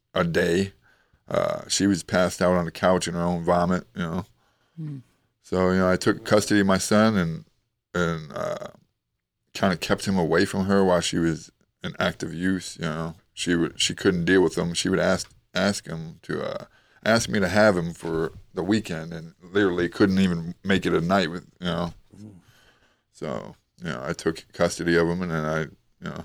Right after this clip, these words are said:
Speaker 1: I was sitting around and I, anyways, we got the rally going and everything. Uh, I met a lot of great people. And since then, I, I have to say that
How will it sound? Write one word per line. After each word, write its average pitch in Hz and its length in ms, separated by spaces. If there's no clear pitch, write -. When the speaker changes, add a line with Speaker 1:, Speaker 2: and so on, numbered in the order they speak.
Speaker 1:
I 92 60
was 87 180
sitting 92 240
around 104 340
and 92 80
I, 87 120
anyways, 95 520
we 90 80
got 98 220
the 85 280
rally 95 360
going 90 320
and 87 100
everything. 90 440
Uh, - 360
I 90 80
met 92 180
a 87 40
lot 87 220
of 87 80
great 90 280
people. 95 440
And 80 220
since 95 320
then, 101 240
I, 87 140
I 90 60
have 98 140
to - 80
say 90 260
that 85 280